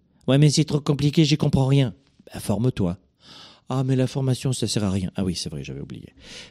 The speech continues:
Payez votre développement aussi, euh, euh, personnel. Quand t'es auto-entrepreneur, je vous l'ai dit dans cette émission, zéro connaissance, zéro leadership, doute, manque de confiance, manque de clarté,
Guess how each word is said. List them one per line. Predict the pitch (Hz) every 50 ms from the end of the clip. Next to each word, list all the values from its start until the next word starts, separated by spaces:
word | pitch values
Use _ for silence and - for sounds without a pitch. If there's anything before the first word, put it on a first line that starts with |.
| - -
Payez | - 135 120 123 135 151
votre | 131 135 127 - - 120
développement | 113 127 131 117 120 131 120 - 147 160 147 120
aussi, | 107 - - - - 131 131 123 113
euh, | 98 87 - - - - - - - - _ - 101
euh, | 98 92
personnel. | - - - - 170 175 226 262 233 147 85 76 - _ _ _ _ _ _ _ _ _ _ _ _ _ _ _ _ _ _ _
Quand | - 143 143
t'es | - 156
auto-entrepreneur, | 160 180 - 185 160 - - - - 131 131 131 131 120
je | 101 107
vous | 120
l'ai | 123 135
dit | 135 214 202
dans | 151 127
cette | - 127 113 -
émission, | 110 113 101 - - 120 110 98 - _ _ _ _ _ _ _ _ _ _ _ _ _ _ _ _ _ _ _ -
zéro | - - - 147 135 156 156
connaissance, | - 160 165 165 147 - - 175 190 196 - - -
zéro | 110 104 127 139 143 156
leadership, | 160 160 143 147 139 - 214 202 - - 117
doute, | 107 101 156 202 - - -
manque | 110 117 135 147
de | 135 160
confiance, | 156 - 156 - - - 196 202 151
manque | 143 156 165 165
de | 156
clarté, | - - 151 151 - - - 180 202 247